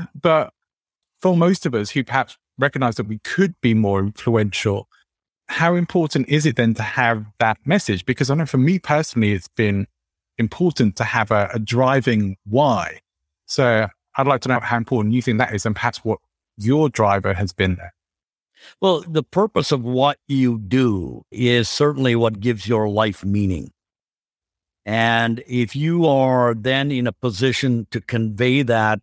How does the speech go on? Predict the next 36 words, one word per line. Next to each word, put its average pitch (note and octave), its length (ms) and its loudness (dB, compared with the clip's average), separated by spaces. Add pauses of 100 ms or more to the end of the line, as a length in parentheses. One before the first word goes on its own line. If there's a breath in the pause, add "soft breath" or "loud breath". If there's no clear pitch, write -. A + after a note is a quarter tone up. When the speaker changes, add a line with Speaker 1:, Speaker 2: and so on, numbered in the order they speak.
Speaker 2:
to A2+ 220 2
a, G#2+ 120 2
a G#2+ 120 -2
wider A2 600 0
audience, G#2+ 640 -2 (300)
it's A2+ 280 -2
very B2+ 280 2
much B2+ 260 0
an A2 260 -2
evangelical A2 1080 0
process, G#2 600 -2 (340)
for F#3 100 2
whatever F#3+ 300 2
it D#3+ 80 -2
is C3+ 160 -2
that C3 160 -2
you C3 80 0
believe A#2+ 340 2
in. D#2+ 140 -4
And, G#2 320 0
you A2+ 60 -4
know, A2+ 120 -4
I A#2+ 120 0
have C3 180 0
a A2+ 100 0
couple C3 260 -4
of A2+ 80 -2
marketing B2 460 0
companies A#2+ 440 -2
that A#2 100 -2
I'm A2+ 180 2
involved A2 440 2
with A#2+ 240 -2 (440)
here A#2+ 180 2
in A2 60 -6
Canada, B2 520 0